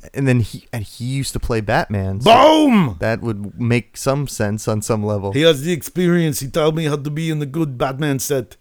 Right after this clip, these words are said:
Speaker 1: Oh, boy.
Speaker 2: In a good superhero show set.
Speaker 1: Uh-huh.
Speaker 2: I, I would date Mary Jane. I would make sweet love to her.
Speaker 1: <laughs> Oh, my
Speaker 2: Peter will lose his virginity in his films.
Speaker 1: I don't think this is gonna work, Arnold, but
Speaker 2: No,
Speaker 1: thank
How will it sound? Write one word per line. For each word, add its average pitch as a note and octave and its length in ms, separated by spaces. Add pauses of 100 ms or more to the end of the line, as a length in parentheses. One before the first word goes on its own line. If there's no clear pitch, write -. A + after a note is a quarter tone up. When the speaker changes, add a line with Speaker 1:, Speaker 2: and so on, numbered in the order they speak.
(140)
Speaker 1:
Oh, A#2 140
boy. F#2+ 180
Speaker 2:
In F#2 60
a - 60
good D#3+ 200
superhero D#3 480
show D#3+ 220
set. C#3 380 (500)
Speaker 1:
Uh-huh. F#2+ 320 (160)
Speaker 2:
I, D3 340
I C3+ 80
would C#3+ 220
date D3+ 360
Mary C#3+ 240
Jane. D3 540
I B2 40
would C3+ 100
make D#3 200
sweet E3 300
love D3+ 260
to E3 220
her. C3 220
Speaker 1:
<laughs> - 80
Oh, D#3 120
my C3+ 120
Speaker 2:
Peter G#3 360
will G#3 120
lose G#3+ 240
his G#3 100
virginity F#3+ 600
in F#3+ 80
his F3 160
films. G3+ 680 (520)
Speaker 1:
I D#4+ 60
don't E4+ 160
think C4 160
this G3+ 100
is F#3+ 80
gonna E3+ 180
work, C#3+ 260
Arnold, A#2+ 360
but D3 100
Speaker 2:
No, D#3 100
Speaker 1:
thank C#3+ 300